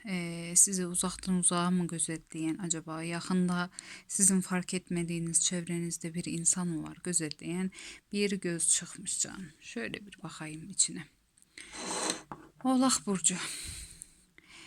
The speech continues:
Şimdi Oğlak Burcu'nda bir, e, sadakatsizlik durumu söz konusu olmuş. Hayatınızda olan bir insanın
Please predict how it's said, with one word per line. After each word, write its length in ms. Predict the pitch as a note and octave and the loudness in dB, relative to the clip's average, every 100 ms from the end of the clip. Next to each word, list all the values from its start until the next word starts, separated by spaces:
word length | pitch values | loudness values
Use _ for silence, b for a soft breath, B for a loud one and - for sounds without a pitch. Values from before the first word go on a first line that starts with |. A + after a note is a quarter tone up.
| B B B B B B _ _ _ _ - | B B B B B B _ _ _ _ 2
Şimdi 580 | - B3 C4 C#4 B3 - - | 6 8 8 8 6 2 -10
Oğlak 520 | - G3 G#3+ G#3+ - G#3 | -8 -4 0 0 -2 -4
Burcu'nda 800 | G3 - G3 F#3+ A3 A#3 A#3 A3+ | 2 4 4 2 2 2 2 0
bir, 320 | G3+ G3+ - B B B - | 0 4 4 B B B -10
e, 440 | F#3+ F#3+ F#3+ F#3+ F#3+ | -8 -6 -4 -2 6
sadakatsizlik 1300 | - F#3 F3+ F3+ F#3 F3+ - F3+ F3 G3 F#3+ - - - | 6 6 0 0 -4 8 8 10 6 4 0 -2 0 -2
durumu 440 | F#3 F#3 F#3 F3+ | 0 2 2 8
söz 340 | - E3+ E3 | 8 8 4
konusu 480 | - E3 E3+ - - | 2 -2 6 6 6
olmuş. 840 | - D3 E3 E3+ A3 - - - - | -2 -4 -2 -2 -2 -2 -4 -6 -6
Hayatınızda 840 | F3+ E3 D#3+ D#3+ - F3+ F3+ - | -4 -4 -4 -6 -4 2 2 2
olan 440 | D#3+ D#3 D#3+ D#3+ E3 | -4 -6 -4 -4 -4
bir 120 | E3+ | -6
insanın 840 | - F3 - - - - A3 A#3+ | -6 -2 4 4 4 2 6 6